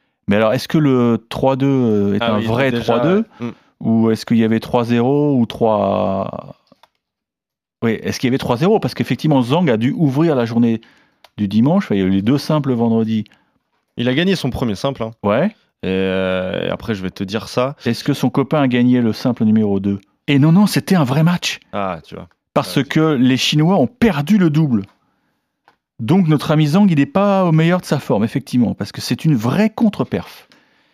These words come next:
Speaker 1: Et il a été sauvé par son, son copain qui a, qui a joué le, le simple numéro cinq.
Speaker 2: Bah, c'est
Speaker 1: Sinon,
Speaker 2: une des pires,
Speaker 1: euh,
Speaker 2: euh,
Speaker 1: sinon, je
Speaker 2: contre-performances
Speaker 1: pense
Speaker 2: de l'histoire,
Speaker 1: qu'il,
Speaker 2: non,
Speaker 1: il lui
Speaker 2: au
Speaker 1: piquait
Speaker 2: tennis.
Speaker 1: son passeport.
Speaker 2: <laughs> Ouais, je vois.
Speaker 1: <laughs> Il pouvait plus
Speaker 2: Pas de
Speaker 1: voyager. Eh ben, écoute, euh,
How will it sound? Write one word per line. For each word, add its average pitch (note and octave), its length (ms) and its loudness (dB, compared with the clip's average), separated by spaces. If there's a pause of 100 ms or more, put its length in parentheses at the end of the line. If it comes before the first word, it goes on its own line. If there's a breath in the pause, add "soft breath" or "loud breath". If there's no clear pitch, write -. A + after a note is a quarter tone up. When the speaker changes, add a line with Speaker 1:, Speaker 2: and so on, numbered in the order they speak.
(280 soft breath)
Speaker 1:
Et A#2 80 -2
il A2 60 2
a A2+ 40 2
été A2+ 140 -2
sauvé D#3 360 -2
par - 220 -4
son, G2 560 -6
son - 160 -16
copain D3 420 -4
qui - 120 -6
a, G2 160 -4
qui - 120 -10
a G2+ 40 -2
joué A#2 200 -2
le, G#2+ 160 0
le G2+ 140 -2
simple B2 400 -4
numéro G#2 280 0
cinq. F3 460 -2 (280 soft breath)
Speaker 2:
Bah, F#3+ 100 -18
c'est - 160 -10
Speaker 1:
Sinon, A#3+ 260 2
Speaker 2:
une C#4+ 60 2
des - 40 4
pires, - 80 2
Speaker 1:
euh, - 40 0
Speaker 2:
euh, G3+ 120 0
Speaker 1:
sinon, G2 120 0
je F#2+ 80 -2
Speaker 2:
contre-performances B2 540 0
Speaker 1:
pense - 20 -10
Speaker 2:
de A2+ 120 -2
l'histoire, G#2+ 300 2
Speaker 1:
qu'il, D3 60 -2 (100)
Speaker 2:
non, C#3 100 -10
Speaker 1:
il G2+ 120 -2
lui G#2 80 2
Speaker 2:
au G#2 40 -6
Speaker 1:
piquait A#2+ 280 -2
Speaker 2:
tennis. G#2+ 360 -4
Speaker 1:
son G#2+ 120 -8
passeport. G#2+ 480 -10
Speaker 2:
<laughs> - 60 -10
Ouais, C#3 80 -2 (260)
je - 220 2
vois. D#3 140 -2
Speaker 1:
<laughs> - 40 -6
Il D#3 180 2
pouvait C3 200 2
plus - 240 -4
Speaker 2:
Pas G2 60 -2 (140)
de B2+ 100 -4
Speaker 1:
voyager. - 440 -4 (1080 loud breath)
Eh D3+ 60 4
ben, G#3 100 4
écoute, A3+ 380 0
euh, D3+ 400 4